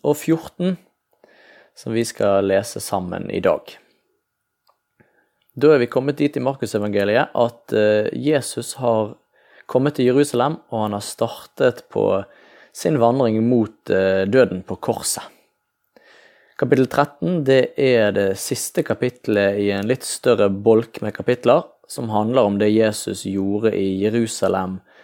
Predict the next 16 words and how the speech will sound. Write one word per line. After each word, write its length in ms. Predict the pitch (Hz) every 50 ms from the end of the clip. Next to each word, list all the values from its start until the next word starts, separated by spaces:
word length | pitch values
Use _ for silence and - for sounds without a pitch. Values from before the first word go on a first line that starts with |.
| _ -
før 320 | - - - 151 120 98 95
lidelseshistorien 920 | 95 98 101 104 107 107 - 98 87 98 - - - 90 92 92 87 92
begynner. 360 | 92 92 85 85 - - - - _ _ _ _ _ _ _ _ -
Den 200 | - 117 117 113 113
bolken, 360 | 123 127 123 - - 98 98
det 100 | 101 110 110
er 360 | 110 107 104 101 98 98 101
fra 140 | - - 101 -
kapittel 400 | - 95 - 101 - - 98 -
ti 480 | - - - 127 139 160 170 170 170 - _ -
til 180 | - 120 110 101 -
kapittel 540 | - - - - 95 - _ - - 50 - -
tretten. 440 | - - 95 - _ _ - - - _ _ _ _ _ _ _ _ - - - - - - - - _ _ _ _ _ _ _ _ _ -
Kapittel 300 | - 135 139 139 151 151
fjorten, 560 | - - 160 170 165 - - - - 165 165 151
det 80 | 170 170